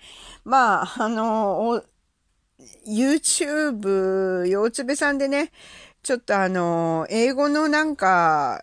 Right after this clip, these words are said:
動画が出ててね、結構騒ぎになってるみたいなんですけど、へえ、あの国今ほら、ロッ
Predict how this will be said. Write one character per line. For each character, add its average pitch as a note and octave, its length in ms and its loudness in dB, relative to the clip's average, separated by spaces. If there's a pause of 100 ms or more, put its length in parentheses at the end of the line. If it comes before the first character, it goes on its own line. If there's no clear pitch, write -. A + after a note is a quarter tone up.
(120)
動 F#3 240 -2
画 G#3+ 140 2
が A3+ 160 2
出 B3 120 -2
て B3 140 -2
て F3+ 140 -4
ね、 F#3+ 160 -2
結 - 280 -6
構 A#3+ 180 4
騒 A#3+ 340 2
ぎ A3+ 160 -2
に G#3+ 40 -2
な G#3 120 -2
っ - 20 -12
て G#3 100 -4
る G3 80 -2
み G3 140 -2
た F3+ 140 0
い F#3 40 0
な F3+ 120 0
ん F#3 40 -2
で E3+ 120 -2
す - 80 -10
け G3+ 100 -2
ど、 A3 340 2 (760)
へ C4+ 340 2
え、 B3 60 0 (600)
あ G#3+ 140 0
の C#4+ 160 0
国 F4+ 160 -2 (240)
今 E4 240 2
ほ C4 140 4
ら、 E3+ 340 2 (1120)
ロ G3+ 200 0
ッ C4+ 60 -6